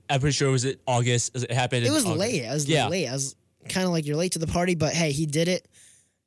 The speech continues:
Speaker 2: nonetheless. Started a conversation that, you know, a lot of people think we need to have. Uh, but again, I prefer to keep,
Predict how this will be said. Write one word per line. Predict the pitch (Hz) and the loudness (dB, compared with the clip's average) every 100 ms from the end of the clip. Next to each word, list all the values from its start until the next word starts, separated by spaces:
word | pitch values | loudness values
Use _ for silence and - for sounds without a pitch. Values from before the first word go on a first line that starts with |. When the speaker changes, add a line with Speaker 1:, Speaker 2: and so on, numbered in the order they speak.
| _ _ _ | _ _ _
Speaker 2:
nonetheless. | 165 160 170 156 175 165 - - - | -2 0 2 2 2 2 -2 -8 -6
Started | - 190 226 | 0 2 2
a | 214 | 0
conversation | 214 208 196 220 226 208 | -2 0 0 2 2 0
that, | 190 - - | 0 -2 -4
you | 190 | 0
know, | 165 | 0
a | |
lot | 156 165 | 0 0
of | |
people | 202 185 | -2 0
think | 185 | -2
we | 175 | 0
need | 160 170 | 0 0
to | 170 | 0
have. | 180 175 156 - - - - _ | 0 -2 -4 -10 -20 -20 -20 _
Uh, | 156 160 160 151 _ _ _ _ _ _ _ _ _ - | -2 0 0 -2 _ _ _ _ _ _ _ _ _ -2
but | 202 | 2
again, | 190 175 147 - | 2 2 -2 -4
I | 160 208 208 - | 0 0 0 -2
prefer | 190 196 180 | -2 0 0
to | 165 - 170 | 0 -2 -2
keep, | - 170 | -2 -4